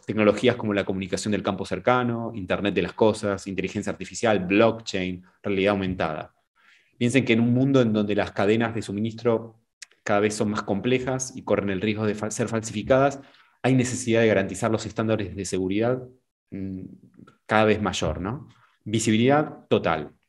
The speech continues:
Mowi es, por ejemplo, el mayor productor mundial de salmón del Atlántico.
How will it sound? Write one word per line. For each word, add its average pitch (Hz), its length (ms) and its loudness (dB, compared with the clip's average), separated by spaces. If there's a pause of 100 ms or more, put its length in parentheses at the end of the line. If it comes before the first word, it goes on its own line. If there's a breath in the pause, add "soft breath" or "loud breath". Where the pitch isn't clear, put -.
(1120 soft breath)
Mowi 151 640 6 (240)
es, 110 220 0
por 104 180 -2
ejemplo, 117 300 0
el 101 60 2
mayor 104 280 -2
productor 110 360 0
mundial 107 400 0
de 101 140 -2
salmón 104 460 -4
del 101 100 0
Atlántico. 87 680 -4